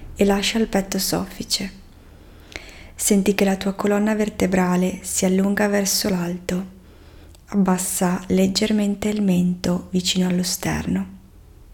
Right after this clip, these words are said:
Si crea un'unica linea tra il cocige e la sommità della testa. Chiudi gli occhi e porta la tua attenzione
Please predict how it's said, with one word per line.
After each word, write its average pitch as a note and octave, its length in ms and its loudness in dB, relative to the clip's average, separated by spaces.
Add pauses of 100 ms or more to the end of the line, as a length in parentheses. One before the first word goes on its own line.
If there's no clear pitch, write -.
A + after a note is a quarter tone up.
(1040)
Si - 240 -6
crea G3+ 640 2
un'unica A3+ 520 2
linea F3+ 500 2 (760)
tra F3+ 180 -2
il F#3 180 -4
cocige F#3 720 -2 (640)
e - 100 -4
la G3 120 0
sommità G3 440 0
della F#3 220 0
testa. F3+ 500 -6 (2750)
Chiudi G3 300 4
gli F#3 120 4
occhi G#3+ 600 -2 (580)
e G3 100 0
porta G#3+ 320 2
la A3 120 2
tua G#3 140 -2
attenzione G3 960 0